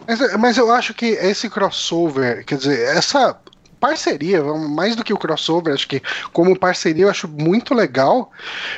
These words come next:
porque por muito tempo eu, eu via notícias, assim, de que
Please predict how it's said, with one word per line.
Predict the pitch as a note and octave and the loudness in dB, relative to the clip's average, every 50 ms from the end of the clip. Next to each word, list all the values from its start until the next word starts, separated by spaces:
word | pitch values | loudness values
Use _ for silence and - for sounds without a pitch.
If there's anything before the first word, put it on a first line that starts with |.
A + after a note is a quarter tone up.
| - _ - | -14 _ -2
porque | - G3+ - - - - A3 A3 A3+ A3+ A3+ A3+ A3+ - - _ _ _ - - - | -2 -2 -2 -2 -2 2 4 6 6 6 6 6 4 0 -6 _ _ _ -20 -8 -2
por | - A#3+ A3+ | 0 0 2
muito | A3+ B3+ D#4+ D#4 - - | 2 2 2 0 -2 -2
tempo | - E4+ D4 C4 - - B3+ A3+ C#3+ | 0 2 2 2 2 0 0 0 0
eu, | D3+ F3+ F#3+ E3+ D3 E3 | 0 0 0 2 2 4
eu | F#3 F#3 F3+ F3+ | 4 6 6 4
via | D#3 B2+ - F3 A3 A3+ | 4 2 2 2 4 4
notícias, | G#3 F#3+ F3 - - - - D#3 G3 G3 - - D#3+ C#3+ C#3+ | 4 4 2 2 0 -2 -2 -2 -2 -2 0 0 2 2 2
assim, | D3 C3+ - - D#3 E3+ G#3 G#3+ - - - - - - - - | 2 0 0 -2 -2 -2 -2 -2 -4 -6 -8 -8 -8 -8 -10 -10
de | - C#3+ - F3+ | -6 -2 -2 -2
que | F3+ - - G3+ G#3+ F#3+ - | -2 -2 -2 0 0 -2 -2